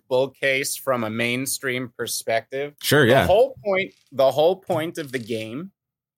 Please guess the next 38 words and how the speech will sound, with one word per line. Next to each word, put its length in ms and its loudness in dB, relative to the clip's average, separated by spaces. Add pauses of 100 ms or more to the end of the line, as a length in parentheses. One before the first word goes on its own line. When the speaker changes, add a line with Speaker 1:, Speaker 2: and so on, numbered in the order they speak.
(120)
Speaker 1:
is 280 -2
to 240 0
eventually 680 0
mint 460 -4 (100)
a 180 -2
rare 580 0
chain. 500 -4
So 460 2 (420)
you're 140 0
gonna 180 2
first 400 0
mint 220 -2
these 180 -6
chains, 600 -2
then 120 -2
you 120 -2
use 280 0
the 100 -2
chains 460 -2
to 80 -4
mint 300 0
gems, 500 0
then 160 0
you 100 0
use 380 4
the 100 0
gems 480 0
to 120 -4
mint 460 0
a 160 0
rare 480 2
chain. 420 -6
There's 300 -2
only 420 2
five 400 2
hundred 420 -2
of 140 -2
them, 300 -4